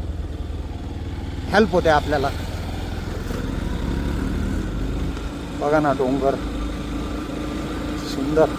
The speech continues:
अतिशय सुंदर. माझ्या मते आपलं पूर्ण आता घाटाचं शूटिंग झालेलं आहे.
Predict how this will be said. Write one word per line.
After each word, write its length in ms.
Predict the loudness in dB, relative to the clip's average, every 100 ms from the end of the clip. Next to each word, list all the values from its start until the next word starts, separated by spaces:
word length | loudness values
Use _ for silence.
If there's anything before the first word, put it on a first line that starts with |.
| -4 -4
अतिशय 400 | -2 0 2 2
सुंदर. 340 | 2 2 2 0 -4 -4 -4 -4 -4 -4 -6 -6 -6 -4 -6 -6 -6 -4 -2 -4 -4 -4 -4 -4 -4 -6 -6 -8 -6 -6 -6 -6 -6 -6 -6 -8 -8 -6 -8 -6 -6 -6 -6 -6 -6 -6 -6 -6 -6 -6 -4 -4 -2 2
माझ्या 260 | 8 10 10
मते 340 | 8 6 8
आपलं 320 | 8 6 2
पूर्ण 320 | 2 2 4 6
आता 240 | 6 6
घाटाचं 440 | 6 6 6 4
शूटिंग 360 | 2 2 2 4
झालेलं 360 | 4 8 8
आहे. 100 | 8